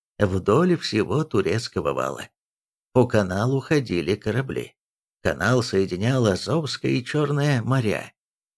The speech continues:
А на рисунке два точка восемь показана карта Крыма, где хорошо видно, что перекоп – достаточно узкая полоска суши.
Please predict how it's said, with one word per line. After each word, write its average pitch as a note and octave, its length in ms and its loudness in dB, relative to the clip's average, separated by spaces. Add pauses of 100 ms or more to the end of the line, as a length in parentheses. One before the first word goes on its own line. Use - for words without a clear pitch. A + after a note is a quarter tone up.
(240)
А A#2+ 60 4
на B2 80 6
рисунке A#2+ 480 4
два G#2+ 240 6
точка F#2 400 0
восемь F2+ 340 0
показана F#2 540 0
карта B2+ 340 -2
Крыма, C3 500 0 (320)
где G#2 340 0
хорошо F3 420 0
видно, C3+ 420 0
что A#2+ 260 2
перекоп – A#2+ 720 -2
достаточно B2 840 0
узкая D#3 500 0
полоска C#3+ 600 -2
суши. G2 560 -2